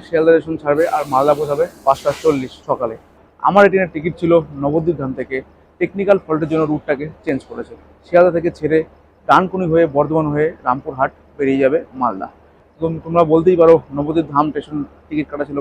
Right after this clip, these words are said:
কনফার্ম, আমি কেন শিয়ালদা থেকে উঠবো? তো বোর্ডিং স্টেশন সেটাকে চেঞ্জ করা যায়, আর অটোমেটিকলি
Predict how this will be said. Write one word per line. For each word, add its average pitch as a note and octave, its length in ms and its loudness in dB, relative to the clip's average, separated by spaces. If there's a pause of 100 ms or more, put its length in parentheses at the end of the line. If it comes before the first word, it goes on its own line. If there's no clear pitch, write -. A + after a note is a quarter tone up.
কনফার্ম, C3 300 -2 (220)
আমি C#3 160 -8
কেন C#3+ 120 -4 (100)
শিয়ালদা C3+ 220 0
থেকে B2+ 160 -6
উঠবো? B2+ 180 -10 (320)
তো E3+ 60 -10 (100)
বোর্ডিং F#3+ 240 4
স্টেশন G3 240 6 (180)
সেটাকে D#3 280 0
চেঞ্জ E3 200 -2
করা D#3 180 4
যায়, F3+ 120 4 (580)
আর A#2+ 100 4 (240)
অটোমেটিকলি G3 460 2